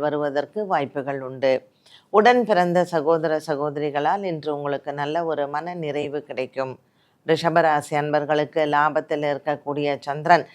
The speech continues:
இன்று நல்ல ஒரு மன நிறைவை கொடுப்பார். புதிய வியாபார தொடக்கங்கள் வெற்றியை தரும். பல நாட்களாக இருந்து வந்த மன சோர்வு நீங்கும். இன்று இந்த ரிஷபராசி அன்பர்களுக்கு உடன் பிறந்தவர்களால்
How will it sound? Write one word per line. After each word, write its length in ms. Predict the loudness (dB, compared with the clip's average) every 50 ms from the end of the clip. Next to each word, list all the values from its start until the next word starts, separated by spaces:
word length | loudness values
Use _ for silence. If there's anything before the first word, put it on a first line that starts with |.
| -20 _ _ _ -10 -4
இன்று 220 | -2 2 4 4 4 4 4
நல்ல 260 | 2 4 4 2 4 4
ஒரு 140 | 4 2 2 2 2
மன 220 | 0 0 0 -2 -2 0
நிறைவை 420 | 0 2 2 2 2 2 2 0 -2 -2 -6 -8
கொடுப்பார். 480 | -10 -10 -10 -4 0 2 2 2 0 -4 _ _ _ _ _ _ _
புதிய 240 | 4 4 6 6 6 6 6 6
வியாபார 420 | 6 6 8 8 6 6 6 4 2 2
தொடக்கங்கள் 560 | 0 0 0 -2 -4 -6 -6 -4 -2 -2 -2 -2 -4
வெற்றியை 460 | -6 -6 -6 -6 -4 -4 -2 -4 -4 -4 -6 -6
தரும். 260 | -6 -4 -4 -6 -8 -12 _ _ _ _ _ _ _ _ _ _ _ _ _ _
பல 220 | 6 6 8 6 4 4 2
நாட்களாக 640 | 2 0 2 2 2 4 6 6 4 4 4 2 2 2 2
இருந்து 260 | 0 0 0 -2 0 0 0
வந்த 200 | -2 0 0 0 0 0 0
மன 200 | -2 -2 -4 -6 -4 0
சோர்வு 400 | 2 2 2 2 0 -4 -6 -6 -6 -6
நீங்கும். 380 | -8 -10 -8 -6 -6 -6 -8 -10 _ _ _ _ _ _ _ _ _ 0 2
இன்று 280 | 2 2 2 2 0 0 0 -2 -8 _ _ _ _ _ _ _ -2 0 2
இந்த 120 | 4 6 6 6 4
ரிஷபராசி 640 | 4 2 2 2 2 2 2 2 2 0 0 -2 -2 -2 -2
அன்பர்களுக்கு 720 | -2 -2 -2 -2 -2 -2 -2 -2 -2 -2 -2 -2 0 0 0 0 -2 _ _ _ _ _ _ _ _ _ _ _ 6 8
உடன் 240 | 10 10 10 8 6 4
பிறந்தவர்களால் 880 | 4 4 4 4 4 4 4 4 4 2 0 0 2 4 4 4 4